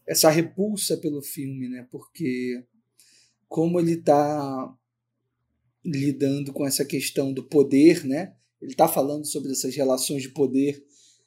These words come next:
entre um diretor de cinema e os seus atores, e a gente poderia des-, é, desmembrar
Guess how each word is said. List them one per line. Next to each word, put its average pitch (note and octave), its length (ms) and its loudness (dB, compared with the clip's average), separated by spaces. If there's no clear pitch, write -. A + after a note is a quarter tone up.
entre C#3 680 -2
um D#3+ 100 -2
diretor C#3 420 4
de C#3+ 100 -4
cinema C#3 680 0
e F3+ 100 -4
os - 160 -2
seus C#3 180 2
atores, C3+ 760 -2
e B2 420 -4
a - 40 -10
gente B2+ 180 -14
poderia C3 300 0
des-, B2+ 280 -8
é, - 280 -6
desmembrar C3 800 2